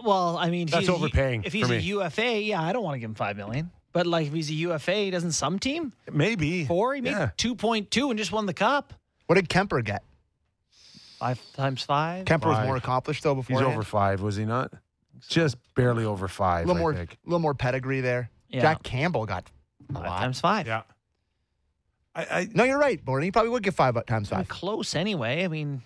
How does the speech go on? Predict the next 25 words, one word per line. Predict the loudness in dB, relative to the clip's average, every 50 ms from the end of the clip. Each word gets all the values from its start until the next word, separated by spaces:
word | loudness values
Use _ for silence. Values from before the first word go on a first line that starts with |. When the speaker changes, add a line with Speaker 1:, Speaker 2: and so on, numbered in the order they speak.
| -6 0
Speaker 3:
I | 2
didn't | 4 4 4
mean | 2 0
to | 0
Speaker 1:
i-, | 0
Speaker 3:
scoff | -2 0 2 2 4 4 4 4 2
Speaker 1:
if, | 0 0
Speaker 3:
at |
you | 0 0
Speaker 1:
if | 2
Speaker 3:
so | 2 2
Speaker 1:
it's | 2 2
Speaker 3:
hard | 2 2
there. | 0 0
Speaker 1:
four | 0 0
point | 2 2 2 2 2 -2 -4 -6 -4
five | 0 2 4 4 4 4 4 2 2 2
Speaker 2:
I, | 2
I | 2 2
think, | 2 0 0 0
Speaker 1:
times | -2 -4 -6 -8 -12 _ _ 2
Speaker 2:
but | 2 2 2 0 -6 -20 -20 _ _ _ _ -6
th-, | -4 0
that's | 2 4 4 4 2 0 -2
a, | -2 -2 -4